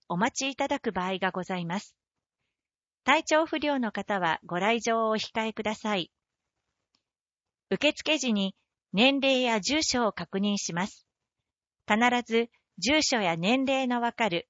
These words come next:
本人確認書類、運転免許証やマイナンバーカードなどをご提示ください。ウォーターパークの写真が掲載されています。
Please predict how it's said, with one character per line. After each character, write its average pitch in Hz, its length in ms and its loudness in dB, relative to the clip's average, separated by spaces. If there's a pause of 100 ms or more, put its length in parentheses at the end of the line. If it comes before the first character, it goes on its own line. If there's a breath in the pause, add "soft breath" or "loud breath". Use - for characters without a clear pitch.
(140)
本 262 260 2
人 294 220 -2
確 269 260 -2
認 254 220 2
書 233 180 -2
類、 160 240 -4 (720)
運 233 140 4
転 254 220 2
免 240 280 2
許 226 140 -2
証 214 260 0
や 196 320 2
マ 175 200 0
イ 277 60 0
ナ 294 160 2
ン 302 80 -6
バ 285 200 0
ー - 40 -20
カ 285 180 -2
ー 269 40 -2
ド 254 80 -4
な 226 160 -2
ど 190 220 0
を 156 40 -2
ご 165 120 -6
提 190 240 -2
示 196 120 -4
く - 120 -8
だ 185 100 -6
さ 190 220 -2
い。 - 160 -6 (1400)
ウ 220 120 4
ォ 285 40 10
ー 330 60 6
タ 302 200 0
ー 302 60 -2
パ 294 140 -4
ー 285 100 -2
ク 240 160 -8
の 185 100 -2
写 175 180 -4
真 226 280 -4
が 226 140 0
掲 214 200 -2
載 202 220 -4
さ 202 120 -4
れ 185 120 -6
て 190 100 -6
い 180 100 -4
ま 165 200 -4
す。 - 240 -20